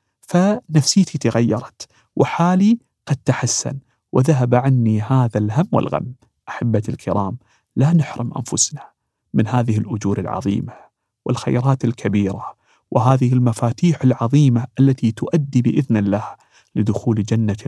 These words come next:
عرضها السماوات والأرض أعدت المتقين. تلاوة القرآن عبادة عظيمة يحبها الله سبحانه وتعالى، لذلك لا ينبغي علينا أبدا أن نقصر في تلاوة القرآن.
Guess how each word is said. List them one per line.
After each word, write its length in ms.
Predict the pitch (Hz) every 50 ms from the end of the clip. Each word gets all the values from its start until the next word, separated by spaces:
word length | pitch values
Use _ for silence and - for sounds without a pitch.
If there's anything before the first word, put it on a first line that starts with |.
| 98 92 -
عرضها 320 | 123 127 123 - 107 104
السماوات 720 | 110 110 - - - 110 110 110 113 117 123 123 123 - -
والأرض 420 | 113 107 - - 147 165 175 165 - _ _ _ _ _ _ _ - -
أعدت 380 | 127 127 - 180 151 120 - -
المتقين. 640 | 95 92 90 92 - - 95 90 - 87 - 123 - _ _ _ _ _ -
تلاوة 380 | - 113 107 104 107 107 101 104 -
القرآن 580 | 101 107 - 107 107 - - 113 107 110 120 123 _ _ _ _ - -
عبادة 440 | 131 143 135 - 165 160 156 160 143 -
عظيمة 420 | 123 120 143 175 180 160 131 117 - - - _ _ _ _ _ -
يحبها 520 | - 139 - - 247 180 - - 110 - 98
الله 280 | 104 101 101 98 - - 107
سبحانه 520 | 107 - - - - - - 107 104 101
وتعالى، 720 | 104 107 101 104 104 - 95 85 101 107 104 104 110 - - _ _ _ _ _ _ -
لذلك 380 | 113 104 107 110 107 107 - 120
لا 140 | 131 160
ينبغي 440 | 175 170 143 127 120 117 107 113 110
علينا 380 | 98 107 110 113 113 110 110 - -
أبدا 440 | 151 143 156 156 147 175 185 196 202 _ _ _ _ _ _ - -
أن 140 | 104 104 98
نقصر 460 | 98 - - 143 - - - 120 113
في 200 | - - 139 120
تلاوة 440 | - - 123 110 131 160 165 147 131 -
القرآن. 440 | - - - - - - - -